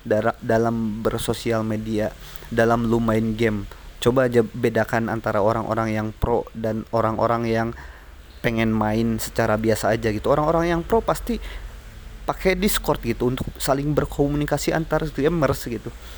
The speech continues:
Untuk, eh, gabung ke forum official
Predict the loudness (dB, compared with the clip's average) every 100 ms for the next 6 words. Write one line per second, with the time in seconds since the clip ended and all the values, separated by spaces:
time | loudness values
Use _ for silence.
0 | -16 -14 -2 0 2 0 -2 -14 -14 -14
1 | -12 -2 2 2 2 2 0 2 2 4
2 | 2 2 2 0 0 -2 2 4 6 4
3 | 2 0 0 -4 -2 4 6 6 4